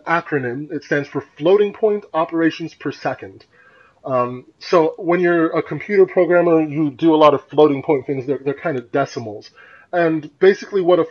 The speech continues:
flop is, is it's a measure of how many floating point operations, how many math equations a computer can perform in a single second. Um, so when you say, uh, uh,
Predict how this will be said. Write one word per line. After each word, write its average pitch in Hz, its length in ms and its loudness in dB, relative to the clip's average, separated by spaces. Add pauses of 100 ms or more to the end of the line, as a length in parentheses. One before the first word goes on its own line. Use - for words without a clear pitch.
(100)
flop 170 380 4
is, 160 260 2
is 135 260 -8
it's 160 160 -4
a 151 60 -2
measure 151 400 0
of 135 120 0
how 185 280 2
many 170 480 0 (300)
floating 160 340 2
point 151 320 -4
operations, 143 600 -2
how 175 160 -2
many 160 360 0 (240)
math 151 400 2
equations 120 720 -8 (280)
a - 80 -6
computer 160 480 0
can 147 280 -6
perform 135 840 -2
in 147 120 -4
a 127 60 -8
single 139 360 -6
second. - 520 -12 (460)
Um, 135 500 -6 (640)
so 160 280 2
when 156 280 -2
you 190 140 -4
say, 165 640 0 (520)
uh, 127 460 -4 (380)
uh, 170 180 -6